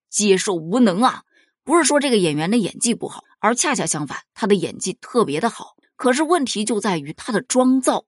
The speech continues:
让很多人就觉得这个演员是不是得罪了造型师啊？首先说一下这部剧的背景啊，它是一部年代剧，叫做《人生之路》，女主是演员李沁演的，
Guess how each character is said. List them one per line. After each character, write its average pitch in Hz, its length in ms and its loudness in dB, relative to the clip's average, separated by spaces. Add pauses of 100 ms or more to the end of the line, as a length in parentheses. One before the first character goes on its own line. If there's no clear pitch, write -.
(160)
让 269 200 2
很 151 260 -6
多 311 180 2
人 202 200 0
就 214 160 4
觉 156 180 -2
得 147 200 -6 (220)
这 330 120 -2
个 285 60 2
演 160 200 -2
员 156 240 -4
是 285 120 -2
不 262 80 -6
是 240 100 -4
得 190 300 -2
罪 339 160 0
了 185 100 0
造 180 220 -4
型 156 200 -6
师 233 360 0
啊？ - 40 -2 (380)
首 - 160 0
先 247 100 6
说 302 140 0
一 285 60 0
下 208 160 -2
这 196 120 -2
部 180 120 -6
剧 - 160 -6
的 - 80 -8
背 285 260 -2
景 - 160 -12
啊， 117 200 -12 (180)
它 165 160 -4
是 170 120 -4
一 156 120 -6
部 151 240 -4
年 135 320 -4
代 233 180 2
剧， 151 260 -10 (320)
叫 165 280 2
做 147 280 -4
《人 147 220 -4
生 247 240 2
之 240 160 -2
路》， 262 200 -2 (360)
女 247 220 4
主 156 280 -8
是 175 240 0
演 151 200 -2
员 196 240 2
李 202 120 -4
沁 240 280 0
演 - 180 -8
的， - 140 -8